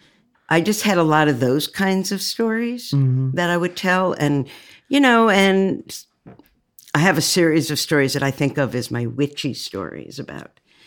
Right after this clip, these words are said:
Speaker 1: you know, strange things that happen. My,
Speaker 2: Uh-huh.
Speaker 1: my girlfriend who told me she was a witch and, you know, these odd adventures we had.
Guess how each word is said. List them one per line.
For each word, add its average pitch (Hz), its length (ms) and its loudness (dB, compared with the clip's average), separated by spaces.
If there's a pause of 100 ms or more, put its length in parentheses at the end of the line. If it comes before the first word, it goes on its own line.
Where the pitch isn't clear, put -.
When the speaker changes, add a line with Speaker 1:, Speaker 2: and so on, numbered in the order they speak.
(340)
Speaker 1:
you 139 120 -6
know, 131 120 -6
strange 135 960 -4
things 135 460 -4
that - 100 -8
happen. 139 640 -6 (360)
My, 123 180 0
Speaker 2:
Uh-huh. 117 220 -4 (120)
Speaker 1:
my 123 120 -6
girlfriend 123 500 -8
who 120 80 -10
told 127 280 -8
me 127 100 -4
she - 200 -6
was - 160 -12
a 135 60 -6
witch - 600 -6
and, - 280 -8 (920)
you 190 120 4
know, 220 100 6
these 175 240 4 (100)
odd 160 300 4
adventures 160 720 0
we 123 200 -2
had. 117 440 -4